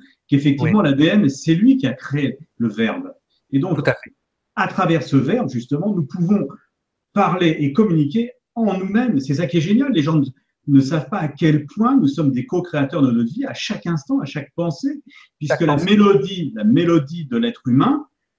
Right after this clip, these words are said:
Speaker 1: eh bien, si elle est belle et si elle est jolie et si elle va dans le bon sens, comme je dirais, eh bien, c'est une mélodie du bonheur et ce n'est pas démolir le bonheur. Parce que mélodie et démolie,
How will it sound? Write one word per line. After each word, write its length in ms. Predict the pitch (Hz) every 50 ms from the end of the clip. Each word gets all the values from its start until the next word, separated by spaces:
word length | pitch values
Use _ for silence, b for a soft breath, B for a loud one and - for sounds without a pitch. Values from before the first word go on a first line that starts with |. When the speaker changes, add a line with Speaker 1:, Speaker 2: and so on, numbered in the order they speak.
| _ _ -
Speaker 1:
eh 60 | 117
bien, 380 | 104 117 165 180 180 170 151 - -
si 280 | - - - - - 202
elle 120 | 185 165
est 20 | 160
belle 280 | 156 180 180 170 147 135
et 40 | 127
si 160 | - - 151
elle 60 | 139
est 60 | 143 135
jolie 460 | 123 135 156 160 156 165 160 147 131
et 40 | 117
si 140 | - -
elle 60 | 123 127
va 60 | 131
dans 100 | 127 117
le 60 | 110
bon 180 | 104 127 131 -
sens, 280 | - 208 262 269 269 -
comme 120 | 135 120
je 60 | 113
dirais, 280 | - 117 104 110 107 - _ _ _ _ _ -
eh 80 | 113
bien, 240 | 104 120 139 143 139
c'est 240 | 135 - - - -
une 80 | 131 139
mélodie 380 | 143 147 139 139 135 135 135
du 100 | 113 113
bonheur 420 | 107 120 113 131 - 117 117 - -
et 60 | 113
ce 160 | - - 131
n'est 120 | 123 117
pas 200 | - - 156 139 - -
démolir 580 | 143 135 135 135 127 135 233 294 - - 110 - -
le 100 | 117 107
bonheur. 400 | 110 110 104 - - - _ _ _ -
Parce 100 | 143 139
que 80 | 131 135
mélodie 540 | 123 131 139 131 120 123 139 143 139 139 - _ _ _ _ _ _ _ _ -
et 100 | - -
démolie, 540 | - 120 113 110 117 123 147 226 269 - -